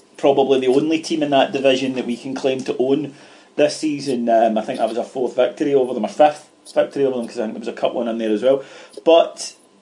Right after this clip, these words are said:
I think it's hard to, to look at five games and say this happened in every game, but what was happening in most of the matches that became very clear with the introduction of young Hardy, which we'll come to, but the strikers, he's, he's clearly decided Boyd,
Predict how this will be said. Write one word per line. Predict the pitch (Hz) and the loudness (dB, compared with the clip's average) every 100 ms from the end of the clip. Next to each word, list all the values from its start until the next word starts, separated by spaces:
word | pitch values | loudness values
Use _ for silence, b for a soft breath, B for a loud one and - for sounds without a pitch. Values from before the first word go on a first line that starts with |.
| _ _ _ - 202 _ _ _ | _ _ _ -20 -20 _ _ _
I | - | -6
think | - 190 208 | -2 -4 -4
it's | - - 160 | -6 -4 2
hard | 170 175 180 | 6 6 6
to, | - 156 | 0 -2
to | 151 | -2
look | 143 139 | -4 -4
at | |
five | - 127 123 | 2 2 2
games | 123 117 | -2 -2
and | 117 | -6
say | 131 | 0
this | 123 127 | 0 0
happened | 135 131 | -2 -2
in | 123 | -2
every | 120 113 | -2 -4
game, | 101 131 135 | -4 -4 0
but | 135 B B B - | -2 B B B 2
what | 175 175 | 4 4
was | 147 147 165 175 147 - _ _ _ - | 4 6 8 6 2 -6 _ _ _ -4
happening | 139 135 143 127 123 | 0 0 0 -4 -4
in | 123 127 | -6 -2
most | 135 135 | -2 -2
of | 143 | -6
the | |
matches | 131 110 - 123 107 | 0 0 0 -6 -4
that | 127 | -6
became | 117 139 | -4 -4
very | 135 120 | -2 -2
clear | - 135 127 123 | -2 -4 0 2
with | 117 110 - | 2 0 -2
the | 123 | -4
introduction | 113 110 110 113 - 123 | -4 -4 0 0 0 -8
of | 110 | 0
young | 117 110 | 0 2
Hardy, | 120 127 127 117 | 0 2 0 -4
which | 110 - | -8 -10
we'll | 104 | -14
come | - 135 139 | -6 -6 -4
to, | 123 123 B B B _ | -6 -6 B B B _
but | 151 135 - - _ - | 4 4 2 -12 _ -4
the | 143 | -4
strikers, | - 170 185 - 151 139 | 2 2 2 2 0 0
he's, | - 139 131 | -6 -6 -6
he's | - - | -8 -10
clearly | - 180 175 | 4 6 6
decided | 160 135 127 120 120 - | 4 2 0 2 0 0
Boyd, | 113 113 120 | 4 4 2